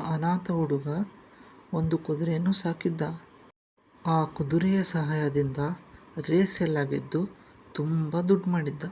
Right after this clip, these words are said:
ಹಾಗೆ ಇಬ್ರು ತುಂಬ ಖುಷಿಯಾಗಿದ್ರು. ಇಬ್ರು ಖುಷಿಯಾಗಿರ್ಬೇಕಾದ್ರೆ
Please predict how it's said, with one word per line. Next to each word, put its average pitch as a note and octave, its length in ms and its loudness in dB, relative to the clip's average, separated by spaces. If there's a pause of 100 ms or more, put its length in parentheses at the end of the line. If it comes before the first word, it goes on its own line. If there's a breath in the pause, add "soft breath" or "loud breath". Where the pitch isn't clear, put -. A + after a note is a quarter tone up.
(540 loud breath)
ಹಾಗೆ D#3+ 400 2 (960 loud breath)
ಇಬ್ರು E3+ 460 2 (500)
ತುಂಬ D3+ 640 -2
ಖುಷಿಯಾಗಿದ್ರು. E3 760 -6 (680 loud breath)
ಇಬ್ರು D3 520 2 (400)
ಖುಷಿಯಾಗಿರ್ಬೇಕಾದ್ರೆ D#3 1300 0